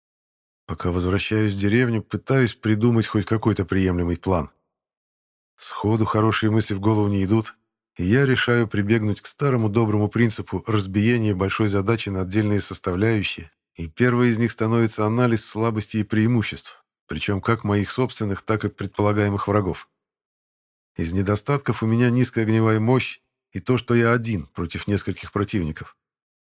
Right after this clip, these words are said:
И еще вполне вероятно, что мне придется как-то спасать Данжура, который может оказаться одновременно и приманкой, и заложником, а это однозначно ограничит мои возможности. Однако есть у меня и преимущество.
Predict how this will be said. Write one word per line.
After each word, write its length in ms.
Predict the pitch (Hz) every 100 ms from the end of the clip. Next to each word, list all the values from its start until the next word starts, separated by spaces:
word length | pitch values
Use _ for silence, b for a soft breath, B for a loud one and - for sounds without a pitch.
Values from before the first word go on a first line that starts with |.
| -
И 80 | 85
еще 320 | 90 - 139
вполне 320 | - 120 123
вероятно, 440 | 117 117 123 120
что 140 | 110 107
мне 140 | 113
придется 380 | 110 107 113 107
как-то 240 | 110 -
спасать 400 | 101 - 110 113
Данжура, 520 | 98 104 101 127 87 - _ _ _
который 340 | - - 98 104
может 280 | 107 104
оказаться 420 | 107 107 107 101 107
одновременно 500 | 107 107 113 107 101
и 40 |
приманкой, 520 | - 104 110 120 107
и 40 | 101
заложником, 640 | 101 107 120 104 - 85 _ _ _ _ _
а 160 | 101 98
это 280 | 117 120
однозначно 600 | 113 110 117 117 120 - 95
ограничит 520 | 95 101 98 - 87
мои 160 | 95
возможности. 640 | 87 98 107 92 73 - - _ _ _ _ _ _ _ _
Однако 460 | 87 87 120 127 131
есть 360 | 120 131 -
у 20 |
меня 220 | 120 120 120
и 60 |
преимущество. 840 | 113 113 110 127 123 - - -